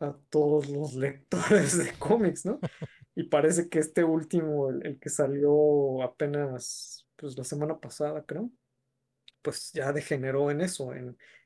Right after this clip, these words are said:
Speaker 1: en un equipo de buenos y el equipo de, o sea, el equipo de las Wonder Girls, casi,
Speaker 2: Ajá.
Speaker 1: casi, que es,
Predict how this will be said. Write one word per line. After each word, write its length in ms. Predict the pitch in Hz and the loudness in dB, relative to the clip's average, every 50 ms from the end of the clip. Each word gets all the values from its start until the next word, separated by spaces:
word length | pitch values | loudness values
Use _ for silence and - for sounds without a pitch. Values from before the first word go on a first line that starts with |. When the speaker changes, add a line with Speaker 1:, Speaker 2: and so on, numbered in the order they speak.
| _ - | _ -8
Speaker 1:
en 180 | 143 139 147 | -4 -2 -2
un 100 | 151 151 | 0 -2
equipo 380 | 151 156 - 175 - - 160 147 | -2 -4 -6 -4 0 2 4 4
de 60 | 143 | 4
buenos 520 | 135 139 160 170 180 190 208 208 208 - - | 2 0 0 -2 0 0 -2 -2 -2 -4 -8
y 20 | 139 | -10
el 140 | 135 131 | -10 -10
equipo 400 | 127 - - - - - 143 131 127 | -12 -14 -18 -16 -10 -8 -8 -8 -8
de, 160 | 120 120 - _ _ _ _ _ _ _ _ _ _ _ | -10 -14 -18 _ _ _ _ _ _ _ _ _ _ _
o 80 | - | -4
sea, 100 | - 156 | -2 0
el 80 | 147 143 | 0 0
equipo 340 | 135 - - - - 175 165 | 0 -4 -4 0 2 4 6
de 100 | 156 147 | 6 4
las 260 | 135 135 135 131 135 | 4 2 0 0 -2
Wonder 800 | 139 143 151 151 156 156 156 160 156 151 147 147 143 135 131 127 127 | 0 0 0 2 2 0 2 4 4 6 6 6 6 4 2 0 0
Girls, 440 | 160 165 180 214 247 262 254 - - | 0 2 2 2 0 -2 -4 -6 -8
casi, 220 | - 120 95 110 | -6 -6 -4 -4
Speaker 2:
Ajá. 100 | 113 - | -6 -6
Speaker 1:
casi, 320 | - 170 - - 220 208 | -6 -6 -6 -6 -8 -8
que 160 | - - 139 135 | -6 -4 -4 -4
es, 240 | 131 135 131 - _ | -4 -6 -8 -12 _